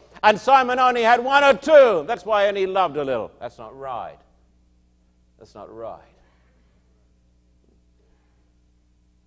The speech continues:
She had many sins. And Jesus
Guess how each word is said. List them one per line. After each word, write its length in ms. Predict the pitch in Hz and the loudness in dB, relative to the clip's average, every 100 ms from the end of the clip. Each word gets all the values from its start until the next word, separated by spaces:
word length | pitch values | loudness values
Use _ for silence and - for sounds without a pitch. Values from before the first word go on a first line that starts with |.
| _ _ _ _ _ _ _ _ _ | _ _ _ _ _ _ _ _ _
She 180 | - 208 | -18 -8
had 440 | 170 - 208 185 | 0 0 0 -4
many 320 | 143 147 113 104 | -4 -10 -12 -14
sins. 680 | - 131 110 _ _ _ _ _ _ _ _ _ _ _ _ _ _ _ _ _ _ | -14 -16 -20 _ _ _ _ _ _ _ _ _ _ _ _ _ _ _ _ _ _
And 260 | 170 190 165 | 0 0 0
Jesus 560 | - 226 190 196 180 | 0 0 2 2 0